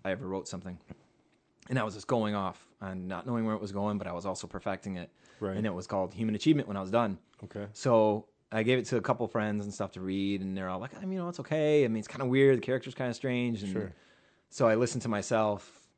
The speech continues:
Speaker 1: um, which is a very odd statement, and I said, uh, "Yeah, I'm gonna make this, and I think this is gonna be my next project." One of the things that inspired me was <clears throat> they had certain movies that came out that were digital videos, so, like, twenty-eight Days Later and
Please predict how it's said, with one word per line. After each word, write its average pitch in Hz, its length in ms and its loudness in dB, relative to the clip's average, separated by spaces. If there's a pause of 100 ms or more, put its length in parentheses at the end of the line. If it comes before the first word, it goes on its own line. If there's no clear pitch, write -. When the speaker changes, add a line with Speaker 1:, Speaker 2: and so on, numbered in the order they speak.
(120)
Speaker 1:
um, 92 400 -6 (160)
which - 160 -18
is 95 60 -10
a - 20 -12
very 92 180 -8
odd 90 220 -8
statement, 92 380 -8 (280)
and 95 140 -4
I 92 60 -4
said, 92 280 -4
uh, 87 260 -2 (480)
"Yeah, 117 100 6
I'm 135 80 4
gonna 185 100 2
make 123 160 0
this, 110 160 -6
and 98 220 -6
I 107 80 -6
think 123 100 -6
this 107 80 -6
is - 60 -14
gonna 98 120 -6
be 90 40 -8
my 90 80 -8
next - 180 -16
project." - 420 -6 (400)
One 131 140 4
of 143 80 4
the 123 60 2
things 135 180 2
that 113 80 -2
inspired 147 360 6
me 110 100 4
was 101 360 -2
<clears throat> - 60 -20 (200)
they 127 120 0
had 120 100 0
certain 113 220 -2
movies 120 280 2
that 101 60 -8
came 117 220 0
out 135 180 2
that 101 80 -2
were 95 120 -2
digital 104 300 0
videos, 113 280 0
so, 92 100 -10
like, 87 80 -8
twenty-eight 98 280 -6
Days 87 200 -8
Later 123 500 2
and 90 200 -6